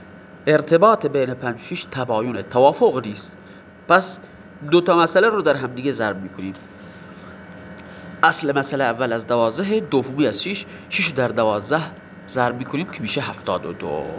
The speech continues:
فإن كان بينهما موافقة، اما اگر بینشون موافقه بود، یعنی بین چی؟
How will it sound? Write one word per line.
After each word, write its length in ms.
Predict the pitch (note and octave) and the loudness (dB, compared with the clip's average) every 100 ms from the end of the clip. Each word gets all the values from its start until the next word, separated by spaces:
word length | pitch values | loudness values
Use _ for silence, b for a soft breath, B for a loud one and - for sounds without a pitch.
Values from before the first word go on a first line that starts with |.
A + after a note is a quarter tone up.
| - - - - - - B B B B | -12 -14 -14 -14 -14 -16 B B B B
فإن 160 | B3 C4+ | 4 4
كان 340 | - D#4 C#4+ | 6 8 8
بينهما 480 | G#3 A3 C4 B3 C4 | 6 2 0 0 0
موافقة، 640 | E3+ C#3 B2 D3+ - A2+ - B B B - | 2 0 0 -4 -4 -8 -8 B B B -2
اما 260 | G3 A3 B3 | -2 2 2
اگر 260 | A#3 A#3 | 4 4
بینشون 720 | F#3 C#3 E3+ G#3 A3+ A3 A3+ | 4 6 6 6 2 -2 -2
موافقه 540 | G3+ D3+ C3 - D3 A#2+ | -2 2 2 2 0 0
بود، 320 | G#2 - - - - - | -2 -10 -16 -20 -20 -6
یعنی 140 | B2+ C3+ | -2 2
بین 300 | D3+ D3+ D3+ | 6 6 4
چی؟ 300 | - C#3+ | 2 -2